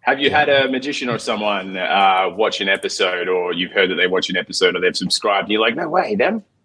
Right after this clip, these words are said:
Speaker 2: Yeah, well, just, uh, like, uh, last month, Jay Sankey started following the, the podcast on Instagram.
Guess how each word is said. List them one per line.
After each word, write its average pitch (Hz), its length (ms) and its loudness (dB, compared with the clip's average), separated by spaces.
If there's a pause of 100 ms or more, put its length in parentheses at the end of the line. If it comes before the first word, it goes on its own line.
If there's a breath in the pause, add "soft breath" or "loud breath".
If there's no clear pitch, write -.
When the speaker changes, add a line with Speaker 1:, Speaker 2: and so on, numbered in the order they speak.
(1200)
Speaker 2:
Yeah, 127 280 2
well, 139 380 4
just, 147 500 -2
uh, 123 300 4 (120)
like, 110 480 2
uh, 107 260 2 (360)
last 120 320 0
month, 123 560 0
Jay 123 200 0
Sankey 120 420 -2
started 98 340 -2
following 95 360 0
the, 85 100 -6 (160)
the 92 80 -6
podcast 92 460 0
on 87 80 0
Instagram. 95 520 -4